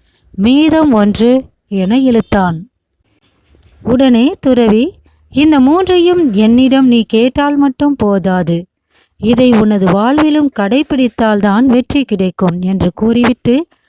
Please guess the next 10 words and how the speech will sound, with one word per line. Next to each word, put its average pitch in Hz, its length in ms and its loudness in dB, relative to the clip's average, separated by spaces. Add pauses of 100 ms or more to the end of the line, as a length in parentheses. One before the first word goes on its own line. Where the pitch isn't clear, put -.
(320)
அந்த 254 280 2
ஊரிலிருந்து 233 680 2 (100)
புறப்பட்டு 233 600 -2
வேறு 254 460 0
ஊருக்கு 180 460 0
சென்றார். 180 600 0 (1300)
அந்த 277 300 2
துறவி 359 400 2
கூறியது 262 580 2
போல் 233 320 0